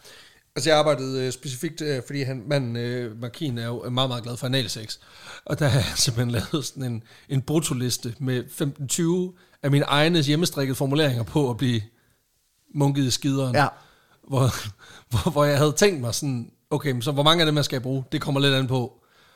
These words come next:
Speaker 1: Og så er der et par stykker, jeg har lige fået smidt ind, sådan lidt, at der er nogen, der graver efter hans sneakers og sådan.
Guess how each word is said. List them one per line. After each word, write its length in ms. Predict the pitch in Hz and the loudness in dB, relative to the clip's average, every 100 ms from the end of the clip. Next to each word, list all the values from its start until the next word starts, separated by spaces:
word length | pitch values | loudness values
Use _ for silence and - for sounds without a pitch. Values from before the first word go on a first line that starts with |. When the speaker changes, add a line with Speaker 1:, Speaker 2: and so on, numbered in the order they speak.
| - | -8
Speaker 1:
Og 80 | 151 | 2
så 60 | 214 | 4
er 40 | |
der 40 | |
et 40 | 185 | 6
par 80 | - | 6
stykker, 320 | 240 214 156 | 6 6 6
jeg 160 | 139 | 4
har 120 | 113 131 | 2 2
lige 140 | 165 | 2
fået 200 | 175 151 | 4 2
smidt 240 | - 160 143 | 4 4 6
ind, 240 | 170 175 | 6 4
sådan 220 | - 131 | -2 -4
lidt, 180 | 131 135 | -4 -4
at 140 | 135 120 | -6 -4
der 60 | |
er 40 | 127 | -4
nogen, 180 | 139 147 | -2 -2
der 60 | |
graver 320 | 139 135 143 | -2 0 2
efter 180 | 131 - | 0 -2
hans 160 | 117 120 | -2 -2
sneakers 400 | 147 127 120 - | 0 -2 -4 -14
og 80 | |
sådan. 140 | - | -16